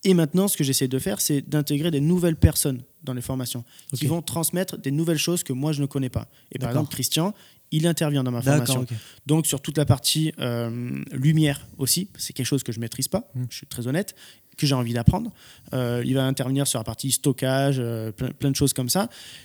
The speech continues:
Speaker 1: Il y a un ami qui va intervenir maintenant sur, qui est intervenu sur le drone, Airflex.
Speaker 2: Ok, ouais.
Speaker 1: Euh, donc, parce que le drone F P V, je maîtrise pas au point de pouvoir t'expliquer comment faire.
Speaker 2: Ouais.
Speaker 1: Donc, il faut toujours apprendre des autres,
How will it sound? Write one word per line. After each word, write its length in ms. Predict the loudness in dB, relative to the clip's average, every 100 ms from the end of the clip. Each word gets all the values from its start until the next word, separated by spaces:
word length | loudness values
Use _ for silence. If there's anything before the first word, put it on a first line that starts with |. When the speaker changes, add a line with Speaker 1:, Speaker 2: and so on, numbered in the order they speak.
| -14
Speaker 1:
Il 80 | -2
y 80 | 2
a 400 | 2 2 0 2
un 100 | 4
ami 220 | 6 4
qui 120 | 2
va 60 | 0
intervenir 380 | 2 2 4 4
maintenant 220 | 2 0
sur, 400 | 0 0 0 -2
qui 80 | -4
est 40 |
intervenu 280 | -6 -2 -2
sur 140 | -2 0
le 100 | 2
drone, 320 | 4 6 4
Airflex. 580 | 0 0 2 4 2 0
Speaker 2:
Ok, 60 | -2
ouais. 120 | -2
Speaker 1:
Euh, 40 | 0
donc, 240 | -2 -4 -6 -20 -20 _ -4
parce 140 | -2
que 80 | 4
le 60 | 4
drone 240 | 4 0
F 60 | 4
P 120 | 4
V, 140 | 6
je 80 | 4
maîtrise 300 | 0 -4 0
pas 400 | 4 4 4 0
au 120 | -2
point 240 | 0 2 4
de 80 | 2
pouvoir 220 | -2 -2
t'expliquer 440 | -2 0 0 0
comment 220 | 0 -2
faire. 220 | -2 -4 -2
Speaker 2:
Ouais. 180 | -2 -2
Speaker 1:
Donc, 180 | -2 -2 -2
il 80 | -4
faut 140 | -2 -4
toujours 520 | 0 2 2 0 -4 _ _ _ _
apprendre 400 | -6 0 4 4
des 160 | 4 0
autres, 200 | -2